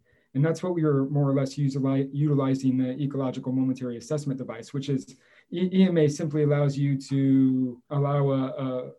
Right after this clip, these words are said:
a research participant to download an app and receive real-time question prompts. So there's, there's no retrospective Q and A. Everything is, is triggered by the researcher at a, a specific time. And so every twenty minutes, we were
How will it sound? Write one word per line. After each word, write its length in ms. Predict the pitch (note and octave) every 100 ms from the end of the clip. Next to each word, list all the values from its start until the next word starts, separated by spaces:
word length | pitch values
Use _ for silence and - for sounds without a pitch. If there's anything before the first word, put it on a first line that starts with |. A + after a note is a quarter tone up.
| _ _
a 60 | C3
research 540 | D3+ D3 D3 C3+ -
participant 800 | C#3+ C3+ C#3 C3+ C#3 C#3 C3+ -
to 100 | -
download 480 | C3+ C#3 C#3+ C#3+ C3+
an 120 | C3
app 240 | B2+ C3 - _ -
and 120 | C3
receive 400 | C3 - C3+ B2
real-time 800 | B2+ C#3+ C3+ C#3 C3 B2+ B2 A#2+
question 400 | - C3 - B2
prompts. 520 | A2 - G2+ _ - _ _ _
So 160 | - D3+
there's, 280 | C#3+ C3+ -
there's 220 | C#3+ C#3+
no 120 | D3+
retrospective 1000 | C#3 C3+ C#3 C#3 C3 - B2+ - A#2 A2 - _ _ _ _
Q 220 | C#3+ C3
and 80 | B2
A. 240 | A2 - _ _ _ _ _ _
Everything 400 | D3+ D3 D3 C#3+
is, 180 | C3+ -
is 180 | - C3
triggered 380 | - D#3+ C#3 C3
by 120 | B2+
the 100 | B2
researcher 720 | B2+ B2+ B2+ A#2 - A#2 A#2 B2
at 400 | B2 A#2 A#2 - - _ _ -
a, 280 | A#2+ A2+
a 40 | B2
specific 520 | - C3+ - C#3 B2+
time. 320 | C3 G#2+ - _ _ _ _ _ _ -
And 120 | C#3+
so 160 | C#3+ D3
every 260 | E3 F3 D#3
twenty 360 | - F3+ E3
minutes, 380 | D3+ C#3+ B2+ -
we 140 | C#3+
were 280 | C#3+ C3+ B2